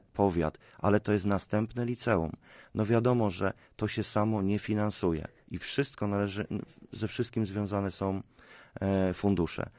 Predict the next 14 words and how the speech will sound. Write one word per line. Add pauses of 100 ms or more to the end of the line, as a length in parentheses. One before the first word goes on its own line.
(240)
I
to
jest
naprawdę
następna
konkurencja,
co (100)
według
mnie
nie
jest
to
dobrym
pomysłem.